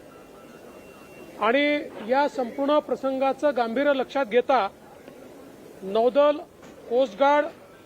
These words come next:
मुंबई पोलीस यांनी तातडीनं बचाव कार्य हातात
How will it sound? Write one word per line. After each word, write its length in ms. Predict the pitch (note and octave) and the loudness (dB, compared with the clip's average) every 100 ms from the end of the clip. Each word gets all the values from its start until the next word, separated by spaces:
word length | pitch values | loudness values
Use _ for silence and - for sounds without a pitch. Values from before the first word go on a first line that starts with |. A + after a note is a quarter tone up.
| - | -8
मुंबई 340 | G3+ A3+ C#4 D4 | -6 0 0 0
पोलीस 400 | C4+ C4+ C#4 - - - - - - - - - - | 0 0 0 -4 -12 -20 -20 -20 -20 -18 -16 -16 -6
यांनी 200 | A3 C4+ | -2 0
तातडीनं 580 | - A3+ A3+ C#4 C#4+ D#4+ D4 | 0 0 2 2 2 2 2
बचाव 280 | - C#4+ | 0 0
कार्य 240 | C#4 C4+ C#4 | 2 2 2
हातात 280 | A#3 C4+ | 0 -2